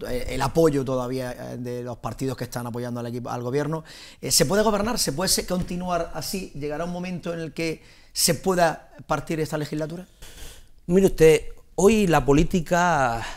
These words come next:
Speaker 2: y, y el, el, el trabajo parlamentario, las escenas parlamentarias no son las de hace quince o veinte años. En definitiva, hoy las mayorías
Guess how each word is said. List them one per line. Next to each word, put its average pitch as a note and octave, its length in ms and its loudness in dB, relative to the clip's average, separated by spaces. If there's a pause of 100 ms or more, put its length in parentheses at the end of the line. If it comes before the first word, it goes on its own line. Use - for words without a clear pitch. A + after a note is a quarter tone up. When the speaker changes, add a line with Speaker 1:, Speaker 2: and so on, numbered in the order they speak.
Speaker 2:
y, - 80 -8
y - 1080 -8 (180)
el, - 260 -14
el, - 260 -14
el A2 120 -10
trabajo C#3 420 -2
parlamentario, C#3 880 0
las A2+ 180 -4
escenas D3+ 320 -2
parlamentarias B2+ 680 -4
no - 160 2
son D3 160 -4
las A#2 100 -6
de A2 80 -8
hace A#2 220 -6
quince B2+ 380 -4
o A2+ 260 -8
veinte A2+ 300 -8
años. G#2+ 420 -12 (160)
En G2 260 -14
definitiva, C3+ 800 -2
hoy C3 760 -2
las A2+ 580 -2 (140)
mayorías B2+ 680 -2